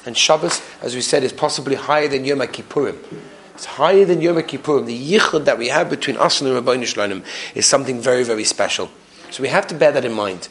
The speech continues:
And like I said last week, as I'm gonna say it again, I'm gonna repeat certain things again 'cause they need to be repeated. If we don't think about Shabbos, Shabbos will mean nothing to us. It doesn't happen automatically,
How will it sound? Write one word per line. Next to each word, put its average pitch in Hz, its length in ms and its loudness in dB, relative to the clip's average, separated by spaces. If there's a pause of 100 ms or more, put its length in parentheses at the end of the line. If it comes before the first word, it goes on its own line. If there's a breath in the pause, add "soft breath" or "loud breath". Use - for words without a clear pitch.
(260 loud breath)
And 127 80 0
like 160 160 2
I 170 40 4
said 160 220 4
last 131 320 4
week, 117 160 -6
as 113 160 -2
I'm 123 160 0
gonna 139 120 0
say 156 200 2
it 156 60 2
again, 113 340 0
I'm 110 120 -4
gonna 123 120 -2
repeat 147 280 -6
certain 143 340 0
things 123 180 -4
again 123 300 -2
'cause 123 80 -8
they 120 100 -2
need 139 200 -4
to - 60 -12
be 123 120 -6
repeated. 104 480 -8 (500 loud breath)
If - 160 -8
we 143 120 -2
don't 165 360 2
think 160 340 -2
about 131 300 2
Shabbos, 117 380 2
Shabbos - 420 0
will 131 80 0
mean 120 300 -4
nothing 104 380 -4
to - 140 -2
us. - 380 0 (340 loud breath)
It 117 180 -6
doesn't 156 260 2
happen 139 460 -2
automatically, 117 880 -4